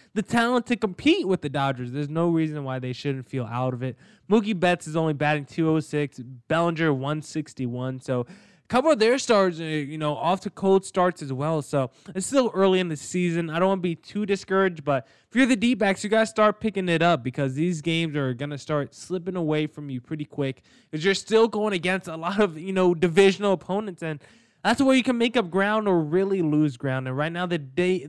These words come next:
right now, the D-backs are dead last in the division, three games back, and that can definitely increase going against the L A Dodgers a couple more times. So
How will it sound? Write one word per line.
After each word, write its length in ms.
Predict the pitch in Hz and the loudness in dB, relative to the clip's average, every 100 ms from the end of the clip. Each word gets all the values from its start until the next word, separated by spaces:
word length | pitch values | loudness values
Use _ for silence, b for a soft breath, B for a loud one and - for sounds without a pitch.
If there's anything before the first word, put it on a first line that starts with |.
| 156 | -8
right 220 | 180 202 | -4 -2
now, 140 | 220 | -2
the 100 | 226 | -2
D-backs 500 | 185 208 208 208 - | -2 -2 -2 -2 -2
are 40 | 160 | -6
dead 320 | 127 180 214 | 0 2 4
last 380 | 208 180 165 - | 2 2 0 -6
in 100 | 143 | -8
the 80 | 123 | -4
division, 500 | 127 127 127 131 131 b b - | -4 -4 -4 -6 -12 b b 2
three 260 | 190 226 | 4 4
games 300 | 247 247 202 | 2 0 -2
back, 340 | 139 180 233 208 | -2 -4 -4 -6
and 100 | 175 | -8
that 140 | 220 | -6
can 220 | 233 165 | -8 -6
definitely 400 | 156 180 202 196 | -4 -4 -4 -6
increase 440 | 165 - 180 175 - | -6 -6 -2 -2 -2
going 220 | 147 143 | -6 -4
against 200 | 139 127 | -6 -6
the 100 | 131 | -4
L 160 | 143 | 0
A 100 | 143 | 0
Dodgers 480 | 131 131 135 127 127 | -2 -4 -6 -8 -12
a 60 | 123 | -12
couple 260 | - 139 | -12 -10
more 180 | 143 131 | -6 -6
times. 340 | 127 135 135 - | -6 -6 -6 -4
So 180 | 123 | -4